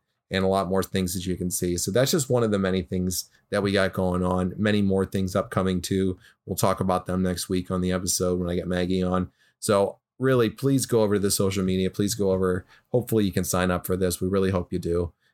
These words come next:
And we really appreciate all of your support. Always, we hope to get back reopened soon in our facilities when it's safe and when it's deemed that we're okay to. And we thank you all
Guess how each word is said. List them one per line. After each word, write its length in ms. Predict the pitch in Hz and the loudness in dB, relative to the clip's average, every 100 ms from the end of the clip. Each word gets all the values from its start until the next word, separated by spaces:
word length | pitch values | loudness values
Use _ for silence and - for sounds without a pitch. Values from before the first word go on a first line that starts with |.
| _ | _
And 160 | 98 95 | -2 0
we 100 | 98 | 2
really 220 | 110 123 | 2 2
appreciate 420 | 101 98 92 95 | 2 -2 0 -2
all 320 | - 110 131 | 0 2 2
of 80 | 113 | 2
your 100 | 101 | 2
support. 440 | 95 - - 101 90 | -2 -4 -2 0 2
Always, 440 | 107 107 104 - _ _ | 2 2 0 -6 _ _
we 100 | 110 | 0
hope 160 | 110 95 | 0 0
to 80 | |
get 220 | 104 95 - | 0 0 0
back 240 | 95 92 | 0 0
reopened 480 | 98 92 92 90 90 | 2 2 2 0 0
soon 180 | 101 98 | 0 2
in 100 | 95 | 0
our 140 | 92 | 0
facilities 800 | 98 - 95 95 95 92 - - | -2 0 2 2 2 0 -4 -4
when 140 | 95 | -2
it's 160 | 95 - | 0 0
safe 320 | 104 98 95 | 2 2 0
and 100 | 95 | -2
when 140 | 92 92 | 0 -2
it's 140 | 92 | -2
deemed 280 | 95 98 95 | -2 0 0
that 100 | 85 | 0
we're 200 | 90 90 | 2 0
okay 260 | 87 107 | 0 0
to. 380 | 107 - 107 107 _ _ _ _ | 2 2 2 0 _ _ _ _
And 140 | 113 110 | 0 2
we 100 | 135 | 2
thank 320 | 135 127 107 | 2 2 2
you 160 | 113 107 | 2 2
all 320 | 101 104 | 2 0